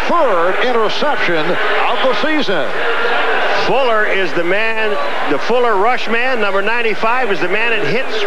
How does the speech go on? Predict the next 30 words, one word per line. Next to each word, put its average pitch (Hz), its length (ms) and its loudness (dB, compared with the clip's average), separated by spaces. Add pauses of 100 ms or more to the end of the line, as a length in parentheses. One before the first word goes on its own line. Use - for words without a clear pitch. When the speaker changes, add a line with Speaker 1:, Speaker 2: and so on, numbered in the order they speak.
(160)
Speaker 2:
Rypien. 202 380 0
I 165 120 0
got 165 140 0
a 135 60 -2
chance 156 240 0
to 143 80 0
use 139 120 0
that 135 120 0
line 135 180 0
before 131 320 0
you 160 140 2
did. 139 180 0 (340)
And 165 160 0
Lathan 262 380 0 (160)
got 233 220 -2
the, 202 60 -2 (180)
got 226 160 2
the 220 100 0
interception. 214 640 0
Now 247 220 2
here 240 200 2
are 277 40 0
the 220 100 2
Houston 220 340 0
Oilers 240 400 2
with 185 140 0
fifty-eight 220 540 0
seconds 214 440 -2
to 185 80 0
go, 226 360 2